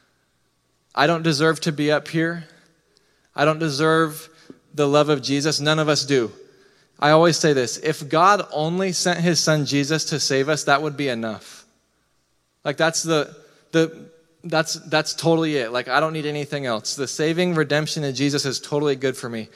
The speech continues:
But the fact that he goes above and beyond and just, the amount of blessings that you've experienced from Jesus, I, I guarantee you can't count. So none of us,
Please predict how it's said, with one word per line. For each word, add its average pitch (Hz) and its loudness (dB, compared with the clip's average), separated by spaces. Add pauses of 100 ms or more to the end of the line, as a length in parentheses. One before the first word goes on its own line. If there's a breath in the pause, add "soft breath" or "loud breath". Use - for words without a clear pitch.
(320 loud breath)
But 170 -2
the 143 -2
fact 175 0
that 196 0
he 180 -2
goes 165 0
above 139 0
and 160 -4
beyond 131 0
and 143 -2
just, - -4 (1600 soft breath)
the 160 0
amount 175 4
of 175 0
blessings 165 4
that 170 4
you've 165 2
experienced 165 0
from 160 2
Jesus, 143 0
I, 143 2 (180)
I 139 4
guarantee 147 -2
you 139 -2
can't - -8
count. 117 -8 (2000)
So - -2
none 156 2
of 196 4
us, 185 2